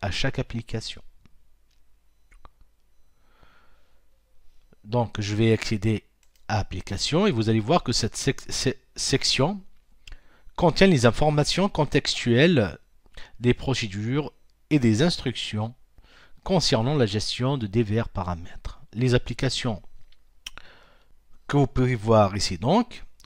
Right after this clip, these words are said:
contiennent des paramètres qui peuvent être modifiés via la C M C. Donc, en ce qui concerne la liste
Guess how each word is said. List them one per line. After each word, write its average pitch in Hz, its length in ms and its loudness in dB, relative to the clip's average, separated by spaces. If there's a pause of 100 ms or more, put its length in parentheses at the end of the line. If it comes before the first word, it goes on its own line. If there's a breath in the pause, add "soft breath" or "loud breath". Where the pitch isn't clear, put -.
contiennent 151 560 2
des 135 100 4
paramètres 98 680 -4
qui 120 120 -2
peuvent 147 300 -2
être - 260 0
modifiés 107 480 -4
via 120 380 -4 (560)
la 240 100 2
C - 140 8
M 92 120 4
C. - 160 -8 (3000)
Donc, 135 380 4
en 131 120 -2
ce - 100 -4
qui 185 80 -6
concerne 226 440 4
la 180 120 8
liste 208 440 0